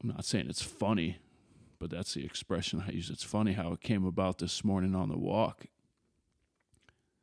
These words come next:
Because Solo's pretty disciplined, but that takes practice and takes, takes repetition as we do our walks and as we do our routines.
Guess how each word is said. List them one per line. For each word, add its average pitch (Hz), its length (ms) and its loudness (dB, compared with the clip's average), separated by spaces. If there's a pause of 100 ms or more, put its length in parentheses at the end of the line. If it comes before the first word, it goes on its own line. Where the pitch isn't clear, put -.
(1800)
Because 104 280 -2
Solo's 139 360 4
pretty 104 280 4
disciplined, 110 640 2
but 101 80 2
that 95 200 0
takes - 240 -4
practice 95 600 0
and 85 160 0
takes, - 400 -4 (100)
takes - 300 0
repetition 101 720 4
as 87 180 0
we 92 80 0
do 101 260 0
our 95 140 2
walks 98 540 -2
and 90 100 0
as 87 220 0
we - 140 -2
do 101 280 6
our 87 320 4 (1700)
routines. 107 880 2